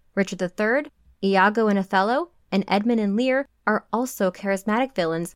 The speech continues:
who speak dazzling verse. Shakespeare owes Marlowe for charismatic villains and,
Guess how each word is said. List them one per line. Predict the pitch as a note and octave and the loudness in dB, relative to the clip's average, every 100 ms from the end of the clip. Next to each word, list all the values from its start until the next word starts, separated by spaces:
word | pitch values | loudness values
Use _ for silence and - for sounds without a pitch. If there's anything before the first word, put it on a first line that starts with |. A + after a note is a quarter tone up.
| - | -12
who | G3+ | -8
speak | - G3 - | -4 -4 -2
dazzling | F3+ F#3+ F#3 F3 F3 | 0 0 -2 -4 -4
verse. | D#3 - - - _ _ _ _ _ _ _ | -6 -8 -12 -18 _ _ _ _ _ _ _
Shakespeare | - C4+ C4 - D#4+ | -4 0 0 -2 -2
owes | - B3 | 2 2
Marlowe | G#3+ G3+ G3+ G3 | 2 2 2 -2
for | F#3 | -6
charismatic | - G#3 A#3 A#3+ A#3 A#3+ - | -6 -2 0 0 0 0 -2
villains | D#3+ D#3+ E3+ - | -4 -4 -6 -4
and, | F3+ F3 | -4 -4